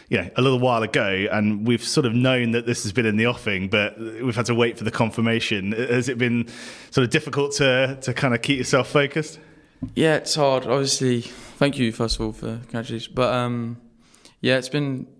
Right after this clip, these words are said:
Speaker 2: it's been hard having to keep it a secret, but obviously a lot of people know, and it's kind of, in Guernsey, everything just gets around anyway. So I've had loads of people coming up to me and speaking about it.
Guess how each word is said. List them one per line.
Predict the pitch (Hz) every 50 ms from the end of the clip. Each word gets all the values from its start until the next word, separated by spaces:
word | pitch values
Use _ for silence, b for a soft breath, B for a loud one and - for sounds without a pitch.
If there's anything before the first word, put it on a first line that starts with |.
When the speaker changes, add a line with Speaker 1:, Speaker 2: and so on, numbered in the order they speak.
| _ _ -
Speaker 2:
it's | - - -
been | - 139 139
hard | 147 147 143 143
having | 139 135 127 127
to | 123 -
keep | 139 127 -
it | -
a | -
secret, | - - 127 120 - 127 123 113 -
but | - 123 123
obviously | 120 117 120 - 127 120 117 110 113 B B B B B B B B B _
a | 117 127
lot | 135
of | - -
people | - 135 120 120 120
know, | 120 120 120 120 117 113
and | 110 113
it's | - -
kind | - 123 113
of, | 113 110 127
in | - 123 117
Guernsey, | 110 113 110 107 101 110 107
everything | 104 107 113 104
just | 107 104 -
gets | 113 104 - -
around | 110 107 110
anyway. | 107 107 107 104 104 107 107 B B B B B B
So | - - 120
I've | 113
had | 117 113
loads | 117 120 120 113 113
of | 107
people | - 110 104 104 104
coming | 101 - 110 104 104 107
up | - -
to | - - -
me | 107 104
and | 104 101
speaking | - - 110 - - 107
about | 104 107 104 104 104
it. | 107 104 - - -